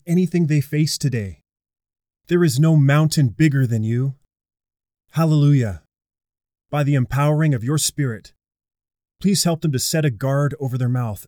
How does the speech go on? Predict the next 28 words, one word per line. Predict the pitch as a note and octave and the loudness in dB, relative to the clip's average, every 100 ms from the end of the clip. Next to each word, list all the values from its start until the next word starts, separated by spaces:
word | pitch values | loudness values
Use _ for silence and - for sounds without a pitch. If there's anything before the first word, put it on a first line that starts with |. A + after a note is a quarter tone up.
| - | -8
and | A#2+ | -4
help | C#3+ F3+ | -4 -2
them | F3+ | -2
to | E3 | -2
speak | B2 - E3+ E3+ | -2 -2 -2 -4
words | A#2 A#2 D3+ E3+ D#3 - | -4 -4 0 0 -2 -6
of | C#3 - | -8 -6
empowerment | C3 A#2 - D#3 F3 D3 A2+ G#2 - | -6 -6 -4 -2 0 0 -2 -6 -12
today. | - C3 A2+ G2 - _ _ _ _ _ _ _ _ - | -10 -8 -6 -8 -12 _ _ _ _ _ _ _ _ -4
We | F3+ | -4
speak | - F#3+ F3 | -2 -2 -4
favor | - - D3+ D3+ A#2 G2+ A#2+ | -4 0 2 2 0 -6 -8
over | G2+ G#2 | -8 -6
them. | G2+ F#2+ D#2 _ _ _ _ _ _ _ _ - | -6 -6 -10 _ _ _ _ _ _ _ _ -6
We | F#3 | -2
speak | - - F#3 | -2 -2 -2
strength | - - D3+ D#3+ D3+ - | -2 -4 0 0 -2 -4
over | C#3 A#2+ | -4 -2
them | G#2+ G2+ F2 _ - | -4 -4 -6 _ -6
in | C3+ C#3+ | 0 2
Jesus' | A#2+ B2 A2+ A#2 - | 0 -4 -6 -8 -8
name. | G#2+ G2 E2+ _ _ _ _ _ _ _ _ - | -6 -8 -12 _ _ _ _ _ _ _ _ -6
Help | E3+ D#3 | -6 -2
them | F3+ | -2
to | E3 C#3 | 0 -2
temper | - D#3 D3+ D#3 | 0 0 2 0
their | C#3 C3+ | -2 -2
anger | B2+ C3 G#2+ | -2 -2 -4